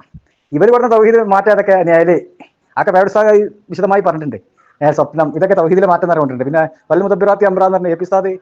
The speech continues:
അന്ന് വ്യാപകമായി അർത്ഥം പറഞ്ഞു. ഏ, പിന്നെ എ പി ഉസ്താദ് ഇപ്പോൾ സ്ഥാപനങ്ങളാക്കി എന്നൊക്കെ പറഞ്ഞു പറഞ്ഞിട്ടുണ്ട്. അതൊക്കെ നമ്മൾ മുമ്പ് വിശദീകരിച്ച് നിങ്ങൾ കേട്ടണം. അതാണ് ഇപ്പോൾ ഇവിടെ തൗഹീദ്, എ പിക്കാർ തൗഹീദ് വെച്ച് തരാൻ വേണ്ടി പറഞ്ഞേ. മനസ്സിലായോ? അതാണ് ഇപ്പോൾ വലുത്.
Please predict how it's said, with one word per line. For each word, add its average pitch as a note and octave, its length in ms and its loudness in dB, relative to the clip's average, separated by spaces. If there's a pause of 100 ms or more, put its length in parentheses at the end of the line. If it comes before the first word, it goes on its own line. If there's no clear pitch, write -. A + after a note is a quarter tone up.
(600)
അന്ന് F3 180 -4 (120)
വ്യാപകമായി F3+ 420 0
അർത്ഥം E3+ 180 -4
പറഞ്ഞു. D#3 200 -6 (840)
ഏ, D3 40 0 (160)
പിന്നെ C#3+ 180 -4
എ D3+ 60 -4
പി E3+ 80 -8
ഉസ്താദ് F3+ 180 0
ഇപ്പോൾ E3+ 160 -6
സ്ഥാപനങ്ങളാക്കി E3 600 -2
എന്നൊക്കെ D#3 240 -6
പറഞ്ഞു D3 180 -6
പറഞ്ഞിട്ടുണ്ട്. D3+ 260 -2
അതൊക്കെ G3 140 0
നമ്മൾ G#3 160 0
മുമ്പ് G#3+ 120 0 (840)
വിശദീകരിച്ച് F#3+ 340 0
നിങ്ങൾ G3 140 2
കേട്ടണം. E3+ 340 0
അതാണ് F#3 160 2
ഇപ്പോൾ F#3 120 -2
ഇവിടെ G#3 180 0
തൗഹീദ്, G3+ 280 2 (100)
എ - 80 2
പിക്കാർ G#3+ 260 0
തൗഹീദ് G3+ 240 4
വെച്ച് F#3 240 2
തരാൻ F#3+ 140 2
വേണ്ടി F3+ 140 -2
പറഞ്ഞേ. C#3 200 -2 (680)
മനസ്സിലായോ? D#3+ 320 2 (120)
അതാണ് F3+ 180 2
ഇപ്പോൾ D#3+ 80 -2
വലുത്. E3 200 2